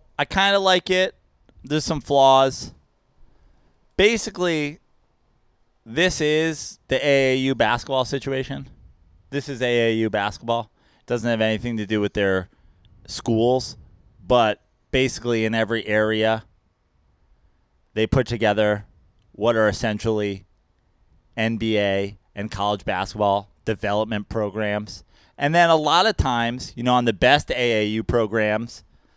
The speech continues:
there is somebody that is helping them sort out their school and, you know, try, you know, basically achieve as people so that th-,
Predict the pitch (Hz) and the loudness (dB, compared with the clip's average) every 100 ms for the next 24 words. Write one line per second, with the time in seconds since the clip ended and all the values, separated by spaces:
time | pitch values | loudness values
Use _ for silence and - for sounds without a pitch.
0 | _ _ _ _ 135 175 254 - 143 110 | _ _ _ _ 4 6 4 6 4 4
1 | 98 92 104 98 - 110 92 101 101 95 | -2 -2 -2 -2 -2 -2 -2 -6 -4 -6
2 | 87 - - _ _ _ _ - 135 120 | -6 -14 -20 _ _ _ _ -4 2 4
3 | 110 104 107 98 - 113 107 101 98 - | 4 2 0 -4 -4 -2 2 4 2 0
4 | _ _ _ _ _ 104 98 95 92 90 | _ _ _ _ _ -6 -4 -2 -2 -4
5 | 90 - _ 98 90 82 85 _ _ _ | -8 -12 _ -8 -4 -6 -8 _ _ _
6 | - 156 - - 123 98 - _ _ _ | -4 -4 -4 -8 -4 -4 -8 _ _ _
7 | _ _ _ _ _ _ 131 185 190 165 | _ _ _ _ _ _ 0 2 2 2
8 | 131 - - 160 143 117 - 147 143 156 | 0 0 0 2 2 2 -2 -6 2 4
9 | 175 185 _ _ _ _ - 139 127 131 | 4 2 _ _ _ _ 2 4 8 6
10 | 127 110 101 | 4 -4 -20